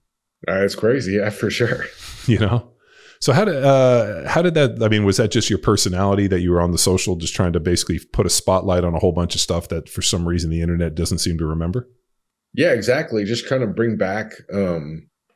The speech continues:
Speaker 1: I think there's a lot of people that find it interesting, and I think it's cool to, like, kind of highlight the people that have inspired you too. So all, all that kind of stuff,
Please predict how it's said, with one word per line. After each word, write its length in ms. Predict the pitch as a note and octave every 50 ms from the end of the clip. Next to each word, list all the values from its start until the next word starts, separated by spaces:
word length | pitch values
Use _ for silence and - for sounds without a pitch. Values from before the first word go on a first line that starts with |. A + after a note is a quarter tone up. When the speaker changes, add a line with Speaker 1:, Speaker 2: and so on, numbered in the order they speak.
| _ _ _ _ _ _ _ _ _ _ _ _ _ _ _ _ _ _ _ _ _ _ _ -
Speaker 1:
I 100 | - B2+
think 140 | A#2 E3 D#3
there's 140 | D3 A#2+ C3
a 40 |
lot 180 | B2+ B2 B2 B2+
of 60 | B2+ -
people 220 | C#3 - B2 A#2+
that 100 | G#2+ -
find 200 | - A#2 A2+ A2
it 100 | F#2 F#2
interesting, 680 | F#2+ G#2+ A2 - - - - B2+ B2+ B2 B2 B2 - -
and 80 | G2
I 80 | G2+ F#2+
think 160 | - G#2+ G#2
it's 100 | F#2+ -
cool 240 | - - A#2 A2+ A2
to, 80 | G#2 G2
like, 200 | F2+ F2+ F2+ -
kind 160 | A2 G2+ F2+
of 60 | D#2+
highlight 300 | F2+ G2 G2 G2 G#2 F#2+
the 60 | -
people 520 | - A2+ A2 A2 G#2 G2 G2 G2 F2+ - E2
that 100 | E2 -
have 100 | E2 F2
inspired 500 | E2+ D#2+ - - - F#2 F#2+ G2 F2 E2
you 100 | F#2 F#2+
too. 300 | F#2+ - G2 G2+ G#2+ G#2+
So 440 | G#2+ - - F2+ E2+ E2 - - - -
all, 160 | - F#2 -
all 180 | - F2 F#2 F#2
that 180 | F#2 E2 D2 -
kind 160 | F#2+ E2+ D#2
of 60 | -
stuff, 360 | - - E2 D#2 D2 - -